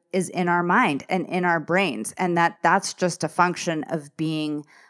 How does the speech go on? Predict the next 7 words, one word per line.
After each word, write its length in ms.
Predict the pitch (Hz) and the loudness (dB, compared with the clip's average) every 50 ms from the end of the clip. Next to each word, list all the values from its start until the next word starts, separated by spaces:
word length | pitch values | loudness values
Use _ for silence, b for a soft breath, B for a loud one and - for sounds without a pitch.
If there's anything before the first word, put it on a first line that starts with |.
| b b _ _ _ _ _ _ _ _ _ _ _ _ _ _ _ _ _ _ _ - | b b _ _ _ _ _ _ _ _ _ _ _ _ _ _ _ _ _ _ _ -6
a 80 | 175 | -6
physical 440 | 165 - 170 160 143 147 - 147 139 | -6 -2 -4 -2 -2 -2 -4 -4 -4
body 520 | 143 127 120 117 104 156 170 175 208 190 _ B B B B B B B B B _ _ _ - | 0 2 2 2 2 2 0 -2 -2 -4 _ B B B B B B B B B _ _ _ -8
on 100 | 170 156 | -8 -6
planet 380 | 147 143 165 160 147 147 139 - | -4 -4 -2 -2 -2 -2 -4 -2
Earth. 420 | 143 - 57 - - - - - - _ _ _ _ _ - | 0 0 0 0 -4 -8 -18 -20 -20 _ _ _ _ _ -18
But 480 | - 196 - 185 165 165 147 90 - | -14 -2 2 2 4 4 2 0 -4